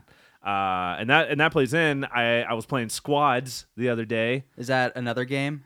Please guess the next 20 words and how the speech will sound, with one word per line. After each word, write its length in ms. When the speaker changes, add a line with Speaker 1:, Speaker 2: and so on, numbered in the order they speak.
Speaker 1:
No, 240
no, 80
no. 160
That's 280
a, 160
that's 260
a, 200
a, 260
a 40
different. 420
That's 220
a 100
game 480
type 400
in 360
Fortnite. 440
Speaker 2:
In 100
Fort-, 280
okay. 260
Speaker 1:
And 1200